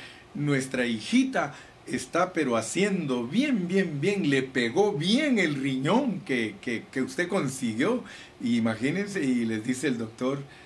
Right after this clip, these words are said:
"Oh", dice, "se me olvidaba, les quiero presentar al que donó el riñón para su hijita". Y ahí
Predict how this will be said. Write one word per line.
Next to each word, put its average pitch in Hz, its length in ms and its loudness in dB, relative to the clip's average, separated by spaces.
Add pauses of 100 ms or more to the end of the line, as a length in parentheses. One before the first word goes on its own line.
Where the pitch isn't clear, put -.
(180)
"Oh", 240 260 2
dice, 214 280 0
"se 165 140 0
me 143 120 0
olvidaba, 135 480 2
les 147 160 0
quiero 185 260 0
presentar 165 720 -2 (220)
al 139 160 -2
que 135 160 0
donó 120 280 0
el 175 100 0
riñón 151 420 -4
para 127 240 -4
su 131 120 -6
hijita". 127 520 -6 (1700)
Y 127 100 2
ahí 143 340 2